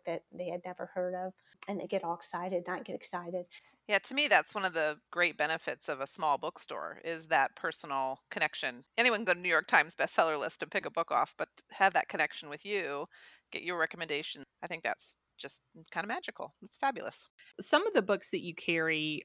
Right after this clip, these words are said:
Speaker 3: aren't books that you can find in America, uh, or at least that's the impression I've gotten. So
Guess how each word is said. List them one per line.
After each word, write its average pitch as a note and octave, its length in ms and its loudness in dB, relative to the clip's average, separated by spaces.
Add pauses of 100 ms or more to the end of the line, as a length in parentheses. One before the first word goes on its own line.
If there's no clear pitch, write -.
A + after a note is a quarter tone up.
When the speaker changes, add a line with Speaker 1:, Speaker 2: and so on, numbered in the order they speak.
Speaker 3:
aren't A#3 440 6
books - 300 -2
that - 180 -2
you F3+ 140 -4
can D#3 240 -8
find D#3+ 840 2 (200)
in G3+ 120 4
America, E3 680 4 (260)
uh, F3 100 10
or E3 140 8
at G3+ 100 6
least A3+ 220 2
that's G3 180 6
the F#3+ 100 2
impression F3 460 0
I've D#3+ 180 2
gotten. C#3 500 2
So F#3+ 400 6